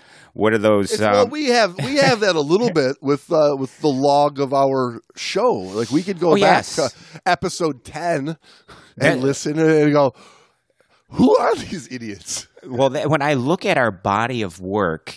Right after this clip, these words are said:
Speaker 1: when we go to load it up or publish it, and you go to our website, or even when I'm just going through my computer and I open up the folder of episodes, right? I'm like, "Damn, we've put, uh,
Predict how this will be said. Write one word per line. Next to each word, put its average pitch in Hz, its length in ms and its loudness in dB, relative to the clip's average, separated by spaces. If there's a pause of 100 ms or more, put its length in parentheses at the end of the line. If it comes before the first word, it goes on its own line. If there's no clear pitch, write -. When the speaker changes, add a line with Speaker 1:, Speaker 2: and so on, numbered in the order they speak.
(100)
Speaker 1:
when 107 180 -4
we 113 100 -6
go 147 160 -2
to 131 100 0
load 101 300 0
it 92 80 -4
up 92 240 -2
or 76 80 -6
publish 98 500 -6
it, 80 240 -6
and 87 100 -12
you 85 100 -8
go 101 260 -2
to 92 380 -6
our 78 220 -8
website, 78 600 -6
or 64 120 -14 (180)
even 135 260 -4
when 110 100 -4
I'm 92 160 -6
just 85 180 -14
going 85 200 -8
through 92 120 -14
my 76 120 -10
computer 80 460 -10
and 71 100 -10
I 71 80 -10
open 80 300 -10
up 78 140 -10
the 78 80 -14
folder 78 520 -4
of 60 220 -14
episodes, - 680 -10
right? 76 300 -8 (400)
I'm 85 160 -18
like, 80 340 -14
"Damn, 143 280 -8
we've 143 260 -8
put, 151 240 -6
uh, 82 400 -2